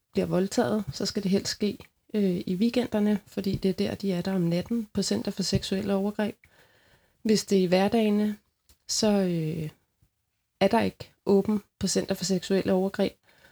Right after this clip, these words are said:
og det kræver, at du skal starte med at politianmelde det, fordi så er det dem, der ligesom skal formidle kontakten og sørge for, at der er en, der kommer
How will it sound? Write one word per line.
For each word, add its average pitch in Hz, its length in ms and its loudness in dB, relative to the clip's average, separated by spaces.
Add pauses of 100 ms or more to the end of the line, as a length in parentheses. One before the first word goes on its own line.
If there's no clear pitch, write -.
(380)
og 196 120 4
det 202 100 2
kræver, 196 260 4
at 196 100 2
du 180 60 -2
skal 165 160 -2
starte 185 280 0
med 190 60 2
at 180 80 -6
politianmelde 185 840 0
det, 180 200 0
fordi - 340 -4
så - 120 -4
er - 40 -2
det 190 140 -2
dem, 185 140 4
der 190 80 4
ligesom 185 280 0
skal - 160 0
formidle 185 400 2
kontakten 175 560 -2
og 175 80 2
sørge 180 220 0
for, - 140 -4
at - 60 -4
der 180 60 0
er 180 40 -2
en, - 140 -6
der 180 60 -2
kommer 170 300 0